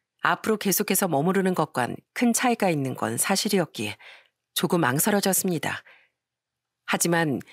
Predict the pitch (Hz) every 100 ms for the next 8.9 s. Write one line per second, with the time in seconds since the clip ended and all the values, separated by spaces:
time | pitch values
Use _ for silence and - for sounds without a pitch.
0 | - _ 175 170 190 180 170 165 165 143
1 | 156 190 185 170 156 139 90 - _ _
2 | _ _ - 190 202 175 190 196 190 185
3 | 156 151 135 - - 143 170 185 165 135
4 | - 175 - 131 113 - - 185 190 196
5 | 226 226 208 185 123 101 101 - - _
6 | _ _ _ _ - 180 196 185 180 -
7 | 175 175 175 - 269 233 202 131 147 185
8 | 175 170 156 143 - 120 - - 101